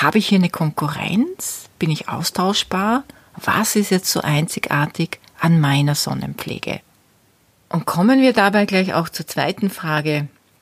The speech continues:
der man sich immer stellen sollte, wenn man heutzutage ein neues Business beginnt. Die Frage der Nachhaltigkeit. Bleiben wir beim Thema Sonnenpflege.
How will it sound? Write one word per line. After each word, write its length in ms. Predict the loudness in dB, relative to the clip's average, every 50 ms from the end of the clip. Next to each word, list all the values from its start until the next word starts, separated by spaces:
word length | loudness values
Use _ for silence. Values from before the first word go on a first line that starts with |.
| _ _ _ -12 -10 -10 -10 -10 -6 -2
der 120 | 2 4 4
man 140 | 4 4
sich 240 | 2 0 -4 -4 -2
immer 240 | 0 2 2 2 0
stellen 340 | 0 -2 -2 0 0 -2 -2
sollte, 540 | -2 -2 -2 -2 -4 -4 -4 -4 -4 -4 -4
wenn 120 | -4 -4
man 220 | -4 -4 -6 -6 -10 -12 -16 -6 0
heutzutage 1200 | 4 4 4 4 2 0 -4 -8 -6 -4 -4 -4 -4 -6 -6 -6 -6 -6 -8 -10 -10 -12 -12 -12 -14 -20 _ _ _ -12 -6
ein 220 | -4 -2 -2 -2
neues 340 | -2 -4 -4 -4 -4 -4 -4
Business 440 | -2 -2 -2 0 -2 -2 -4 -4 -6
beginnt. 500 | -6 -8 -8 -8 -8 -8 -8 -8 -10 -12 -8 -6
Die 100 | -6 -6
Frage 680 | -4 -4 -6 -2 0 2 2 2 2 2 0 0 0 -2 -4 -4 0
der 140 | 2 4 4
Nachhaltigkeit. 1160 | 4 2 2 -2 -4 -4 -4 -4 -6 -10 -12 -12 -12 -14 -12 -12 -12 -12 -12 -16 -18 -20 -20 -20 _ _ _ _ _ _ _ _ -20 -20 -20 -20 -20 -12 _
Bleiben 380 | -2 2 2 4 6 6 6
wir 160 | 6 6 4 4
beim 260 | 4 2 2 0 -2
Thema 520 | -4 -4 -4 -2 0 0 0 0 -2 -4 -8 _ _ _
Sonnenpflege. 1000 | -14 -10 -4 -2 -2 0 0 -2 -2 -4 -6 -8 -10 -8 -10 -10 -10 -12 -12